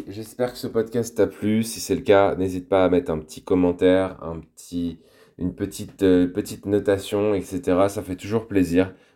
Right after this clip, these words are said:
Vous êtes toujours beaucoup à écouter le podcast. Euh, la plupart des membres qui rejoignent l'accompagnement aussi viennent du podcast et ça me fait vraiment plaisir quand j'ai des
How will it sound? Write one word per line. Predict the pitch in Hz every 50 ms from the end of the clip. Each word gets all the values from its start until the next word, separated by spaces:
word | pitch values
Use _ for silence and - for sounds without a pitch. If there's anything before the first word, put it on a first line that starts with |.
| -
Vous | 80 82
êtes | 90 90 -
toujours | - 104 98 98 107 98
beaucoup | 95 104 107 - - 117
à | 107
écouter | 98 95 101 92 104 98
le | 95 92
podcast. | 92 92 87 - - 98 92 95 98 - - - - _ _ _ _ _ _ _ -
Euh, | 71 80 80 80 82
la | 82 82
plupart | 80 - - 90 95 101 101 101
des | 92 92
membres | 95 98 101 98 95 90 - 82 82
qui | - - - 92
rejoignent | 85 90 85 90 95 92 90
l'accompagnement | 92 92 - 92 87 - 95 90 92 92 95 98 98 92
aussi | 92 - - 92 87
viennent | 80 80 87 104 101 104
du | 92 92 95
podcast | - 90 90 - - 92 92 98 - -
et | 80
ça | - - 73
me | 73
fait | 73 - -
vraiment | 71 73 78 87 92 98 98 92
plaisir | - 92 87 80 76 82 90 90
quand | - 90 82
j'ai | 78 80 80
des | 69 78 80 78